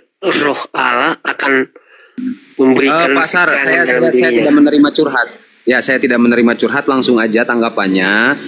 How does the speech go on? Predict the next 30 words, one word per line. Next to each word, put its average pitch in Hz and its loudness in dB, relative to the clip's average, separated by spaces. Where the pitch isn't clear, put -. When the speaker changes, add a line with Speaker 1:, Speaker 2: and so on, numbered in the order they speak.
Speaker 2:
Yang 135 0
benar 139 0
yang 135 2
mana 135 2
sesuai 123 0
dengan 123 2
Bible, 113 2
karena 123 -2
kitab 127 -4
sucinya 117 -2
sama, 104 -2
tapi - -2
pemahamannya 120 0
beda, 117 0
apalagi 120 -2
dalam 123 0
konsep - -4
ketuhanan. 107 -2
Silahkan 123 -2
ditanggapi, 107 0
yang 120 0
benar 135 2
yang 131 0
mana, 120 2
atau 117 -2
Pak - -6
Gultom 117 2
atau 139 0
Pak - -4
Sar? 104 0